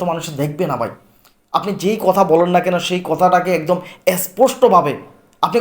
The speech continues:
কথাটাকে একদম নার্ভাস বাদ দিয়ে, মানে আপনি নার্ভাস ফিল, এই কথাটা বোঝানো যাবে না। আপনি নার্ভাস হচ্ছেন, আপনার কথা আসতেছে না, কথা বাইর হচ্ছে না, কথা আপনি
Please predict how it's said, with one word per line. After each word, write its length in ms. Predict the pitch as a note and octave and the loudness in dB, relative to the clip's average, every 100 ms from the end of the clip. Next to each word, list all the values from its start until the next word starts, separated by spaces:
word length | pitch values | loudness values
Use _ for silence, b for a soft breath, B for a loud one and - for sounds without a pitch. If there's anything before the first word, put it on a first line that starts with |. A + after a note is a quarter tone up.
| F3 | -2
কথাটাকে 340 | F3+ G3 G3 G3+ | -2 -2 0 0
একদম 180 | F3 G3+ D3 | 0 0 0
নার্ভাস 380 | D3+ F#3 F3 E3+ - D#3 | 2 4 6 4 0 -2
বাদ 140 | F3+ D#3 | -2 -2
দিয়ে, 180 | D#3 A2+ - B B | -4 -6 -8 B B
মানে 120 | C#3+ F3+ | -4 -2
আপনি 120 | F3+ F#3 D3+ | -2 -2 0
নার্ভাস 320 | D#3 F#3+ A3+ - | 2 4 4 2
ফিল, 140 | A#3 F#3 | 2 4
এই 40 | E3+ | 4
কথাটা 220 | F#3 F#3+ E3 | 4 2 2
বোঝানো 240 | E3 F3+ F3 D3+ | 0 -2 0 -2
যাবে 180 | B2 A#2 | -2 -4
না। 40 | - _ _ _ _ _ - | -10 _ _ _ _ _ -10
আপনি 140 | E3 E3 | -6 -4
নার্ভাস 380 | D#3+ E3 G3+ E3 - | -4 0 0 0 -4
হচ্ছেন, 280 | F3+ F3+ E3+ D#3 B - | -4 0 -2 -2 B -2
আপনার 180 | E3+ F#3 D#3+ | 0 0 0
কথা 140 | E3+ F3 | 2 2
আসতেছে 340 | D3+ - G3+ E3+ | 2 0 0 2
না, 60 | D#3+ C#3+ | 0 0
কথা 140 | D3+ D#3 | 0 2
বাইর 200 | C#3 G3 E3+ | 4 4 2
হচ্ছে 240 | E3 - D#3 | -4 -4 -2
না, 60 | C#3+ B2+ - _ _ _ _ _ b b _ D#3 | 0 -2 -10 _ _ _ _ _ b b _ -4
কথা 140 | F3 F3 | 2 2
আপনি 120 | F3+ | 2